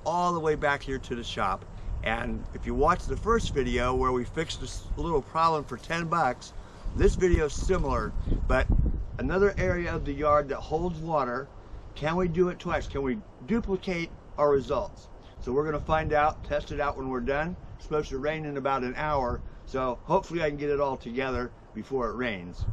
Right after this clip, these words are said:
Vertical drainage. Basically, we're digging a hole straight down into the ground.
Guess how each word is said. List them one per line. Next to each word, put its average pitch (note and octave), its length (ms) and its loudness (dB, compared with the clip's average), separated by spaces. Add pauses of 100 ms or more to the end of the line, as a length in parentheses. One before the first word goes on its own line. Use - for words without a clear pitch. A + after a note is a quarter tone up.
(800)
Vertical F#3+ 540 4
drainage. D#3 680 -4 (240)
Basically, F3 420 2
we're D#3 120 2
digging D#3+ 340 4
a D#3 80 2
hole D3+ 240 2
straight E3 480 -2
down F#3 180 6
into G3 220 0
the G3 80 2
ground. D#3+ 480 2